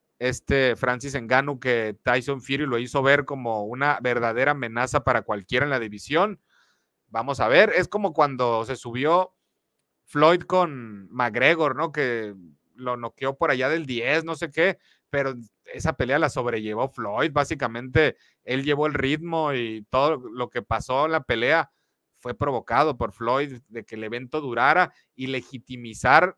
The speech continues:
de alguna manera ese tipo de duelos, porque eso es un negocio y, y la industria tiene que tener ese tipo de, lamentablemente para los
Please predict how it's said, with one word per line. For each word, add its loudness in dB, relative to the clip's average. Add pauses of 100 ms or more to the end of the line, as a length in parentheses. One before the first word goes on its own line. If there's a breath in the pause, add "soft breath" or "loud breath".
(120)
de -6
alguna -4
manera 2
ese -4
tipo -4
de 0
duelos, 0
porque -8 (300 soft breath)
eso -4
es -8
un -10
negocio -2
y, -8
y -12
la -4
industria 0 (400)
tiene -2
que -4
tener -2
ese -4
tipo 0
de, 0
lamentablemente -2
para 2
los -8